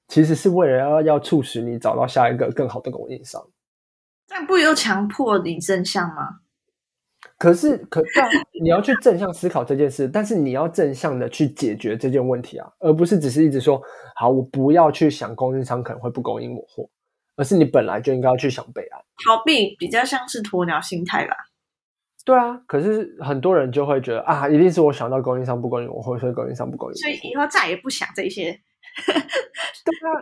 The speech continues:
Speaker 1: 那这样子不是就有点本末倒置吗？
Speaker 2: 事情一发生的时候不知道怎么办。<laughs>
Speaker 1: 是，所以，呃，这件事情就是它其实是要我们可以接受负面情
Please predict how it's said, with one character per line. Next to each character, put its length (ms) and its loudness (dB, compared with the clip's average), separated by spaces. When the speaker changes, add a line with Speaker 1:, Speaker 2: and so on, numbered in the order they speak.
Speaker 1:
那 140 2
这 140 -4
样 100 6
子 60 2
不 120 0
是 140 4
就 100 8
有 100 8
点 200 2
本 160 -2
末 180 -8
倒 260 -10
置 180 -20
吗？ 120 -20
Speaker 2:
事 200 -2
情 140 0
一 120 0
发 200 2
生 100 -4
的 80 -2
时 80 -4
候 60 0
不 100 -6
知 60 -4
道 100 -2
怎 100 -10
么 140 -16
办。 140 4
<laughs> 1500 -6
Speaker 1:
是， 240 -12
所 220 2
以， 360 8
呃， 580 -4
这 140 6
件 140 6
事 160 2
情 180 -6
就 100 -8
是 220 -6
它 520 0
其 140 -10
实 180 -8
是 240 0
要 120 6
我 80 0
们 140 -10
可 160 -4
以 40 -8
接 160 -12
受 300 -8
负 180 0
面 220 -2
情 160 -14